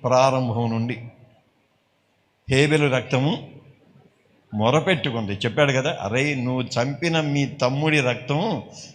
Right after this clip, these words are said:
నన్ను పలకరించిందిరా." రక్తం పలకరిస్తుంది, పలకరిస్తుంది. అక్కడ పలకరించడం అక్కడ ప్రారంభమైతే,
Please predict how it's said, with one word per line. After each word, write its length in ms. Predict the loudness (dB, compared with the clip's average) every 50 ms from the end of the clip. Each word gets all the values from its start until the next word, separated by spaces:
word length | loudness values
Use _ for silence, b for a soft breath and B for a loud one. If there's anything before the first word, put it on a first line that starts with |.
| B -2
నన్ను 600 | 0 2 2 2 2 2 2 0 0 -2 -4 -6 -10 -14 -18 -20 -20 -8 0 4
పలకరించిందిరా." 1000 | 6 8 8 8 8 8 6 6 6 4 2 2 2 4 4 4 4 4 4 4 2
రక్తం 600 | 2 0 0 0 0 0 2 2 0 -2 -4 -6 -10 -14 -18 -20 -20 -20 _ _ 4
పలకరిస్తుంది, 840 | 6 6 6 6 4 2 2 2 0 0 -2 -2 -2 -2 -4 -6 -10 -14 -6 -2 0
పలకరిస్తుంది. 640 | 0 0 0 -2 -4 -4 -6 -8 -8 -10 -10 -10 -12 -16 _ _ _ _ _ _ _ _ _ _ _ _ _ _ _ _ _ _ _ _ _ _ _ _ _ _ _ _ _ _ _ _ _ _ _ _ _ _ _ _ _ _ _ _ _ _ _ _ _ _ _ _ _ _ _ -2 0
అక్కడ 540 | 0 0 -2 -12 -16 -2 2 6 6 8
పలకరించడం 920 | 8 6 4 4 4 6 6 4 4 4 2 2 2 0 0 0 0 0 0
అక్కడ 480 | -2 -4 -2 0 2 2 2 2 2
ప్రారంభమైతే, 1120 | 2 4 4 6 6 6 6 4 4 4 4 4 2 2 2 0 0 0 0 -4 -6 -10 -12